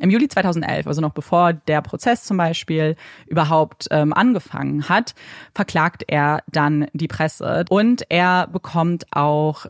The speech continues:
Recht gesprochen. Um vielleicht so ein bisschen zu verstehen, was genau die Kritik dahinter ist, ist die komplette Berichterstattung eigentlich. Denn, ich habe es ein bisschen erwähnt,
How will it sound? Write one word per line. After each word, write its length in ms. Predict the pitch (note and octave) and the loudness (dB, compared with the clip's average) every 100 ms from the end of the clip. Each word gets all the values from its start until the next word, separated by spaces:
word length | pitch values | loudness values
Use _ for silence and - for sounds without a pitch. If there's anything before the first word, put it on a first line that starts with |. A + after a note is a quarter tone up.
| - | -8
Recht 480 | C#3+ D#3 D#3+ - | -4 -4 -4 -8
gesprochen. 760 | - - - - - - G3 D#4+ - - - - | -12 -12 -10 -8 -4 0 2 0 -2 -16 -18 -2
Um 180 | G#3 B3 | 2 2
vielleicht 240 | F4+ A3 | 2 0
so 80 | G3+ | 0
ein 80 | F#3+ | 0
bisschen 300 | G#3 - A3 | 0 0 -2
zu 360 | - F#3+ F#3 - | -2 0 0 0
verstehen, 560 | F#3 E3+ - F3 F3+ - | -2 -2 -2 0 -2 -6
was 300 | D#3+ F3 G3+ | -2 0 0
genau 260 | - F3+ E3+ | -2 0 0
die 100 | E3 - | -2 -6
Kritik 500 | - D3+ - B3+ - | -8 -6 -4 -4 -2
dahinter 540 | D3+ C#3+ C#3 C#3 - | 0 0 0 -2 -2
ist, 360 | D#3 G3+ - - - - - | -2 -2 -4 -16 -20 -20 -4
ist 300 | F3+ G3 - - | 0 0 -2 -2
die 80 | G#3 | 0
komplette 360 | G#3+ G3+ G3 G3 | 2 2 2 2
Berichterstattung 640 | F#3+ - C#3 - - D3 | 0 0 -4 -4 -2 -2
eigentlich. 640 | - - - C#3+ D#3 - - | -2 -2 -4 -4 -6 -6 -14
Denn, 420 | - F3+ G#3 C#4+ - | -2 2 2 0 -2
ich 120 | - | -4
habe 100 | F3+ | -2
es 60 | |
ein 80 | F3+ | -2
bisschen 240 | F#3 G#3+ F#3+ | -2 0 0
erwähnt, 520 | D#3 D#3 F3+ B3+ | 0 0 2 0